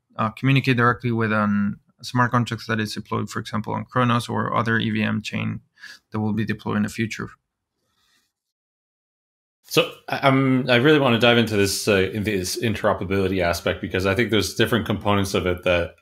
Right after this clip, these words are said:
Speaker 2: um, maybe, or at least I, I don't fully understand. So i-, i-, if you're used to using, uh, if you're used to using sort of ec-, interchain, uh, uh, or I B C assets,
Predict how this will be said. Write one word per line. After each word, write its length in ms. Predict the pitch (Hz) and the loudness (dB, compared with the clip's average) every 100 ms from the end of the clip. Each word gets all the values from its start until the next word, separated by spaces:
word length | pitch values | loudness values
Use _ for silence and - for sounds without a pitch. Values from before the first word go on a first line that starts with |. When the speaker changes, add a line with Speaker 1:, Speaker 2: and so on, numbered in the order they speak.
| - | -6
Speaker 2:
um, 720 | 87 87 82 80 82 90 92 | 0 2 0 -2 -6 -4 -2
maybe, 480 | 92 90 87 85 - _ _ 90 | -2 -2 -2 -4 -10 _ _ -2
or 60 | |
at 40 | 90 | 0
least 260 | 90 - - | -2 -6 -4
I, 340 | 101 98 95 | -2 -2 -2
I 40 | 95 | -4
don't 180 | 92 | -4
fully 220 | 87 98 87 | -4 -2 -2
understand. 460 | 85 82 95 87 | -2 -2 -2 -2
So 240 | 87 107 90 - - - - - _ _ _ _ _ _ _ - | 2 2 2 -4 -14 -16 -18 -20 _ _ _ _ _ _ _ -4
i-, 60 | |
i-, 380 | 120 - 131 120 | -2 2 4 4
if 120 | 139 120 | 2 4
you're 120 | 143 | 8
used 260 | 139 143 139 | 8 6 6
to 60 | |
using, 760 | 123 120 123 117 113 107 104 - _ _ - | 6 6 6 6 6 4 0 -8 _ _ -6
uh, 340 | 110 98 90 85 _ | -2 0 0 -4 _
if 140 | 98 104 | -8 0
you're 100 | 110 | 0
used 160 | 110 | 2
to 60 | 107 | 0
using 560 | 101 98 95 92 90 - _ | 0 0 0 0 -4 -8 _
sort 200 | - 95 | -10 -8
of 60 | 92 | -4
ec-, 260 | 92 - - - | -4 -6 -14 -10
interchain, 680 | 101 104 107 101 110 98 95 | -4 -2 -2 0 0 -2 -4
uh, 360 | 90 87 - - - | -6 -6 -8 -14 -12
uh, 140 | 92 82 | -8 -6
or 260 | 87 90 | -6 0
I 120 | 92 101 | 2 2
B 100 | 98 | 0
C 200 | 113 95 | 2 4
assets, 680 | 90 - 92 - - - | 4 4 0 0 -8 -10